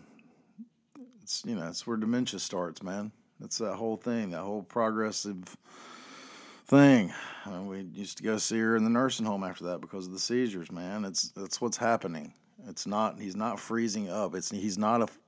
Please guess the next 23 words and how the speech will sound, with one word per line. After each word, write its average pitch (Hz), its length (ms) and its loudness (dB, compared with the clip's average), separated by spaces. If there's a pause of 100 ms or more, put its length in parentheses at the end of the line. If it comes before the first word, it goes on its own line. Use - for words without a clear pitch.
fucking 107 300 -2
computer. 95 580 -6 (1200)
Dear 104 220 -2
God. 95 580 0 (2250)
Speaking 165 320 8
of 120 80 8
freezing 127 320 10
up, 120 180 4
all 120 160 6
these 110 260 0
little 107 200 0
reels 104 540 2
and 92 140 -2
the 92 120 -2
way 110 180 2
that 95 140 -4
people 101 260 -4
put 117 160 -2
'em 110 80 2
together 104 420 4
with 92 200 0
the, 87 360 0
the, 80 240 -6